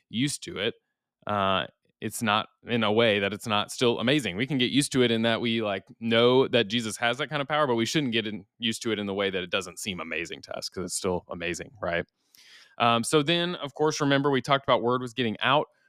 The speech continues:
around Jesus. That's, we see that in verse thirty-seven. And sure enough, uh, people come from all over the place. Um, and listen,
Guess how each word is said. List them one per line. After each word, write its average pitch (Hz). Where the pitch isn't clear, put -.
around 127
Jesus. 143
That's, 117
we 120
see 120
that 117
in 110
verse 113
thirty-seven. 127
And 120
sure 147
enough, 139
uh, 117
people 151
come 151
from 110
all 127
over 147
the 113
place. 101
Um, 98
and 104
listen, 139